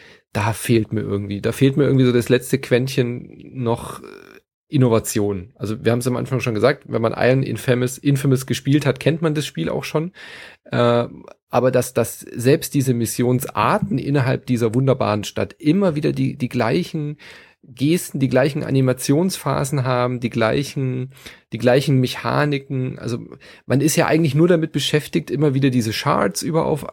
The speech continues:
überall aufzusammeln, um mehr, mehr Kräfte zu kriegen. Und diese ganzen Mini-Missionen wieder als irgendwelche Protestaktio-, äh, Protest, äh, nee,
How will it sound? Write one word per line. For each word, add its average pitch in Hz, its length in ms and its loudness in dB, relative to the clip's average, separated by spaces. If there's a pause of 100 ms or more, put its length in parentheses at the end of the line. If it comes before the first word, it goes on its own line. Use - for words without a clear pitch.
überall 139 320 0
aufzusammeln, 143 680 0
um 127 200 -4
mehr, 113 260 0
mehr 110 180 -4
Kräfte - 360 -4
zu - 160 -6
kriegen. 147 420 -6 (400)
Und 120 140 -2
diese 117 180 4
ganzen 123 380 0
Mini-Missionen 127 800 2
wieder 113 140 4
als 107 160 0
irgendwelche 110 480 0
Protestaktio-, - 920 -6
äh, 110 120 -2
Protest, - 640 -6
äh, 98 220 -4
nee, 101 200 -2